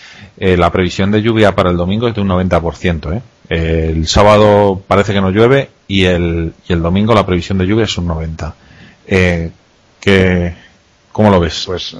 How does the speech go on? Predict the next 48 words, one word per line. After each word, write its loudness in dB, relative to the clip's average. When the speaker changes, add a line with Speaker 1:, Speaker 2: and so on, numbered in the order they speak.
Speaker 2:
pues -14
lo 0
único -2
que, -4
es, -4
es -2
lo 0
único -2
que 0
le 0
puede 2
quedar 2
a 4
Alonso -2
es -10
hacer 0
la 4
danza 0
de -2
la 2
lluvia 0
de, -2
de, -6
de -2
aquí -2
hasta 0
el -4
domingo, -4
porque -6
si -6
no, 0
en 0
una 2
carrera 2
de 2
seco 0
estamos -4
viendo -2
que, -6
que 2
los, -2
que -6
los 0
Red 0
Bull 0
son, -2
son 2
imbatibles. 2